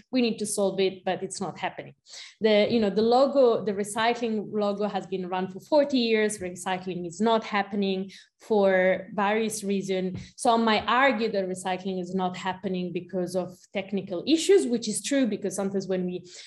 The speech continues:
reuse too many times the materials, they lose of quality, et cetera. But let's be honest, recycling is not happening because it's not profitable enough. In fact,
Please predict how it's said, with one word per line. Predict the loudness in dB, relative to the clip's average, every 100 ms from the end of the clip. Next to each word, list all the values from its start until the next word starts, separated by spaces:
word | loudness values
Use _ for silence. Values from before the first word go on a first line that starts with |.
| -2
reuse | 0 2 2 0
too | 0
many | 2 2
times | 0 -2 0
the | -4
materials, | -4 2 4 6 4 2 -2
they | -4 -4 -2
lose | 0 0
of | -4 -6
quality, | 0 2 2 0 -2 0 0 -2 -8
et |
cetera. | -6 -6 -4 -4 -4 -10 -18 0
But | 2 2 -2 -18 _ 0
let's | 0 2
be | 2
honest, | 4 4 2 -2 -6
recycling | -2 0 0
is | 0
not | -2 0
happening | -2 -2 -2 -2 -2
because | -2 -2 -2
it's | -2 -4
not | -4 -2
profitable | 2 2 2 -6 -8
enough. | -8 -10 -12 -16 -20 _ -16 2
In | 2
fact, | 4 4 2 0 -12